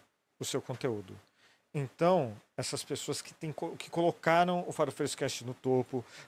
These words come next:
pra vocês que tão sempre aqui no, no YouTube, na gravação,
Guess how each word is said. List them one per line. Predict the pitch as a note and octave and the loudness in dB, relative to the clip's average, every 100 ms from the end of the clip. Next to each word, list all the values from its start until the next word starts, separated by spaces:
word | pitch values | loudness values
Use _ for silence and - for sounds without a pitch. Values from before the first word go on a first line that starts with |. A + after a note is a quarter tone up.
| - | -2
pra | E3+ | 2
vocês | D#3 E3 - F#3+ - | 4 2 6 6 6
que | F3+ E3+ D#3 C#3 | 2 4 4 4
tão | - D#3+ D3 | 4 6 6
sempre | - F#3 - D#3 | 4 2 6 6
aqui | - - | 4 2
no, | C#3 C3+ C3 B2+ B2 B2 A#2+ A2+ A2+ G#2+ G#2 G#2 _ - - | 2 4 4 4 4 4 2 2 0 0 -4 -8 _ -18 0
no | C#3+ | 6
YouTube, | C#3+ - D3 C#3 C3+ | 6 6 8 8 6
na | C3+ | 2
gravação, | C3 A#2 A#2+ - C#3 C#3 C#3 | 2 2 0 -2 0 0 -2